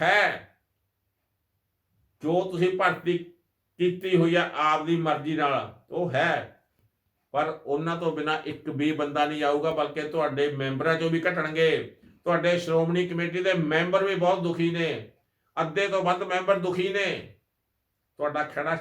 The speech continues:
ਛੱਡਣਾ ਚਾਹੁੰਦੇ ਆ, ਪਰ ਪਤਾ ਨਹੀਂ ਉਹਨਾਂ ਦੀ ਕੀ ਮਜਬੂਰੀ ਹੈ, ਤੁਹਾਡੇ ਤੋਂ ਦੂਰ ਨਹੀਂ ਹੋ ਸਕਦੇ। ਓਏ ਬਣ ਜਾਓ ਓਏ ਬੰਦੇ ਦੇ ਪੁੱਤ, ਓਏ ਸੁਧਰ ਜਾਓ ਓਏ।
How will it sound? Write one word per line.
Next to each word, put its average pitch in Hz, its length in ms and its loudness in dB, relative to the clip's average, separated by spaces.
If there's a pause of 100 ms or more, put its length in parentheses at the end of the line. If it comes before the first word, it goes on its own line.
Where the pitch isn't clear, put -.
ਛੱਡਣਾ 135 320 -4
ਚਾਹੁੰਦੇ 147 340 0
ਆ, 127 260 -2 (200)
ਪਰ 151 220 0
ਪਤਾ 151 280 -2
ਨਹੀਂ 156 120 -4
ਉਹਨਾਂ 160 200 -2
ਦੀ 170 120 -2
ਕੀ 151 180 -2
ਮਜਬੂਰੀ 147 360 -2
ਹੈ, 156 40 -2
ਤੁਹਾਡੇ 156 220 -4
ਤੋਂ 143 100 -4
ਦੂਰ 127 220 -4
ਨਹੀਂ 120 160 -6
ਹੋ 104 160 -6
ਸਕਦੇ। 87 400 -12 (920)
ਓਏ 160 180 4
ਬਣ 151 340 0
ਜਾਓ 165 160 4
ਓਏ 170 120 2
ਬੰਦੇ 156 380 0
ਦੇ 160 120 2
ਪੁੱਤ, 156 320 -4 (580)
ਓਏ 165 160 2
ਸੁਧਰ 156 380 -4
ਜਾਓ 170 280 2
ਓਏ। 175 480 2